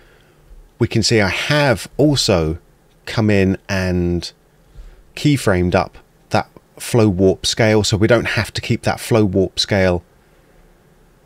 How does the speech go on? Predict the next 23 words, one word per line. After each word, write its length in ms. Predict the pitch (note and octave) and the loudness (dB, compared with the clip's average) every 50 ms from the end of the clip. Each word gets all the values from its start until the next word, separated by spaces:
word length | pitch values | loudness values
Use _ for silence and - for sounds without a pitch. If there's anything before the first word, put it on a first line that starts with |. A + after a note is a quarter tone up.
| _ _ - | _ _ -12
uh, 120 | D#2 D#2 | -10 -10
to 120 | D#2 - - | -8 -4 -2
be 120 | G2+ F#2+ | -2 -2
the 100 | E2+ E2+ | -2 -2
same. 380 | - - - C3 B2 B2+ B2+ A2+ | -2 0 0 2 2 2 2 0
So 120 | - A2+ | 0 0
I've 120 | G2 - - | -2 -2 -2
keyframed 600 | - - C3+ A2 - - A2 G2+ G2+ F#2+ F2+ - | -2 -2 -2 -2 0 0 0 2 2 0 0 0
this 220 | G2 F#2+ - - | -2 -2 -2 -2
from, 540 | - - - G2 F2+ F2+ F2 F2 F2 D#2+ - - - _ _ _ _ _ _ _ _ _ _ _ _ - | -6 -2 0 0 2 2 0 0 -2 -4 -8 -12 -20 _ _ _ _ _ _ _ _ _ _ _ _ -12
from 300 | - - G#2+ F#2+ F#2 F2+ | -4 -2 0 0 2 4
one 420 | G#2+ A2 A2 A2 A2 A2 G#2+ G#2 _ - | 4 4 4 4 4 2 0 -2 _ -6
to 140 | - - C3 | 0 2 2
negative 400 | A#2 G#2+ G2 - E2+ G2 F#2+ E2+ | 2 2 2 0 -2 -2 -2 0
one 380 | F2+ F#2 F2+ F2+ F2+ F2+ E2+ - _ _ _ _ _ _ _ _ _ _ _ - | 2 2 2 2 0 -2 -4 -8 _ _ _ _ _ _ _ _ _ _ _ -16
to 100 | - - | -12 -10
two 460 | - - - G#2 F#2+ F2+ F#2 F2+ E2+ - _ _ _ _ _ _ _ _ - | -6 -4 0 2 4 4 4 2 0 -2 _ _ _ _ _ _ _ _ -12
to 120 | - - | -6 -6
one 300 | F2+ E2 F2 F2 E2 D#2+ | -4 -2 -2 -2 -2 -2
again. 320 | D#2 D#2 D#2+ D#2 D#2 D#2+ - - - - - _ _ - - - - - - - _ _ _ _ _ _ _ _ _ _ _ _ _ _ _ _ _ _ _ _ _ _ _ _ _ _ _ _ _ _ _ _ _ _ _ _ _ _ _ _ _ _ _ _ _ _ _ _ - | -2 -2 -4 -4 -4 -6 -10 -14 -20 -20 -20 _ _ -20 -20 -20 -20 -20 -20 -20 _ _ _ _ _ _ _ _ _ _ _ _ _ _ _ _ _ _ _ _ _ _ _ _ _ _ _ _ _ _ _ _ _ _ _ _ _ _ _ _ _ _ _ _ _ _ _ _ -12
So 180 | - - G2+ | -6 -2 -2
we 80 | F2 F2+ | -2 0
can 240 | - G#2+ F#2+ G2 | 0 0 0 0